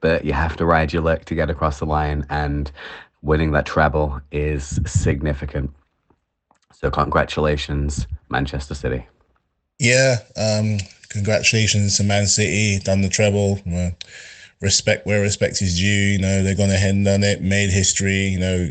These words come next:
Speaker 2: kind of put the ninety-nine treble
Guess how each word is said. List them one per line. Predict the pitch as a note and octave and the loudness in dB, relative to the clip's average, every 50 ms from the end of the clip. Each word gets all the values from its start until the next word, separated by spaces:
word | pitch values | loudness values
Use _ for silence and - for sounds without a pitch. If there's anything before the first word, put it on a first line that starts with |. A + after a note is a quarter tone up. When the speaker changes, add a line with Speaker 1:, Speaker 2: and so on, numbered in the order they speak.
| - - | -6 -6
Speaker 2:
kind | - G2 F#2+ | -4 -2 -2
of | F#2 F#2 | -2 0
put | - G2+ G#2 - - - _ _ _ _ _ _ _ _ _ - - - _ _ _ | 0 0 0 0 -2 -8 _ _ _ _ _ _ _ _ _ -20 -20 -20 _ _ _
the | - F2+ F#2 F#2+ F#2 F#2+ F#2 F#2+ | -4 -2 0 2 2 2 4 4
ninety-nine | G2 G2+ G2+ F#2+ G2 G2+ G2+ G2 G2 | 2 2 2 2 2 2 2 2 0
treble | F#2 - G2 F2 F#2 G2+ G2 F#2+ F#2 F2+ D2 | 0 0 -2 0 0 2 2 2 2 0 -2